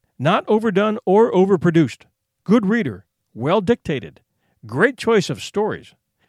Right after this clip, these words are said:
Has introduced me to many new favorite short story authors.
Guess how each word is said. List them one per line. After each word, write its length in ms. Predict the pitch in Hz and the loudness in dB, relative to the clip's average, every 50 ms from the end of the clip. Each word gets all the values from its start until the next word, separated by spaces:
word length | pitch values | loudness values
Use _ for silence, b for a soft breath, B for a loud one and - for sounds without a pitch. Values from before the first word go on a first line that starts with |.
| _ _ _ - | _ _ _ -4
Has 160 | 131 135 180 | -2 0 2
introduced 500 | 285 277 208 226 196 202 202 151 113 - | 0 0 0 -2 2 2 2 2 2 0
me 280 | 147 175 240 285 240 | 0 0 0 0 0
to 80 | 170 139 | -2 -2
many 380 | 131 131 151 208 247 220 175 151 | -2 0 2 2 2 2 2 2
new 180 | 165 202 220 | 2 2 2
favorite 460 | - - - 208 214 208 180 202 160 | 0 0 0 0 0 0 -2 -6 -8
short 240 | - - 190 190 165 | -4 -2 -2 -2 -2
story 280 | - - 190 175 165 160 | -2 -2 0 0 0 2
authors. 380 | 165 170 - - 82 73 - | 0 -2 -2 -4 -12 -12 -16